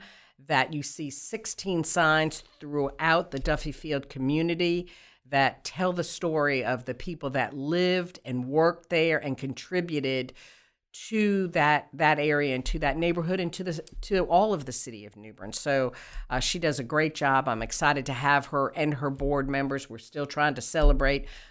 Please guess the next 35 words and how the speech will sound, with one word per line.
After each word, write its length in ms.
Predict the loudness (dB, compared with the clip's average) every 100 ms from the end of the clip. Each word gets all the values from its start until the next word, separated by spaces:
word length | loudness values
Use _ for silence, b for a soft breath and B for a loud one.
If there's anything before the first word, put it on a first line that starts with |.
| _
Black 200 | 0 0
History 460 | 0 -2 -2 -2 0
Month, 420 | 2 2 0 -4
and, 340 | -2 -2 -2 -6 B B B
uh, 160 | -2 0
we'll 160 | 2 2
be 140 | 2
having 320 | 2 2 2
them 180 | 0 0
on 260 | 0 -2 -2
next 220 | -4 -6
Friday 320 | 0 0 2
morning. 480 | 0 2 2 2 2
Liz 320 | 2 2 0
will 180 | -2 -2
be 180 | -2 -2
back 300 | -2 -2 -2
in 180 | -6 -6
New 160 | -10
Bern, 300 | -8 -8 -6
which 240 | -10 -12 -14
I'm 160 | -16 -16
always 180 | -20 -12
glad 240 | -8 -6
to 60 | -4
have 260 | -2 -2
her, 180 | 0 0
and, 220 | 0 0
uh, 140 | 0 0
she'll 440 | 2 4 4 0 B B B B 2
also 360 | 2 2 -2
give 280 | -2 -2 0
us 300 | 2 2 2 0
that, 460 | 0 0 -2 -10 -6
uh, 440 | -4 -2 -6 -10